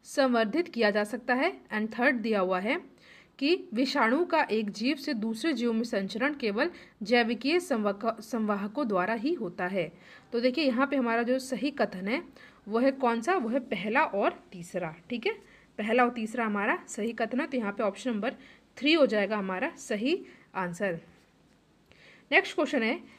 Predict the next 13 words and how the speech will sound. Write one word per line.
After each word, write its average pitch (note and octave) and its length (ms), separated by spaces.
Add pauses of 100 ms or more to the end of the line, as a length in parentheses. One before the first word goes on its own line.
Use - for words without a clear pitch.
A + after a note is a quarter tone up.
(140)
निम्नलिखित F#4+ 520
में B3 140
से D4 160
कौन A3+ 480 (140)
जल C#4 300
को F4 260
जीवाणु A3+ 440
मुक्त C4+ 260
करने G#3+ 300
हेतु A3 280
प्रयोग B3 440
होता F#3+ 260
है? F#3 240